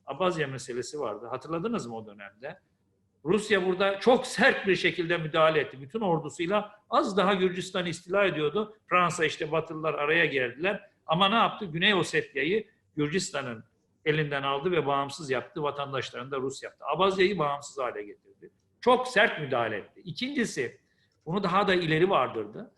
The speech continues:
Ukrayna'da da operasyonlar ve yaptı, Kırım'ı işgal etti.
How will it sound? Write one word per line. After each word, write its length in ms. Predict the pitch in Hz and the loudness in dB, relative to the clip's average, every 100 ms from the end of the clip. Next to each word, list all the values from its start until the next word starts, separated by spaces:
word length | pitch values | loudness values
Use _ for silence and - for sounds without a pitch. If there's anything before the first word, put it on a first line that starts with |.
| _ | _
Ukrayna'da 640 | 196 185 240 254 240 208 190 | -2 2 4 6 6 4 6
da 40 | |
operasyonlar 800 | 185 - 180 165 180 170 180 175 | 4 4 2 0 -2 0 0 2
ve 140 | 170 175 | 0 0
yaptı, 340 | 156 147 214 | -2 -2 -6
Kırım'ı 480 | - 190 160 202 226 - - - - - _ _ - | 0 2 4 2 -2 -10 -20 -20 -20 -20 _ _ -10
işgal 420 | - - 127 101 | -8 -4 -2 -2
etti. 360 | 92 - - | -8 -14 -20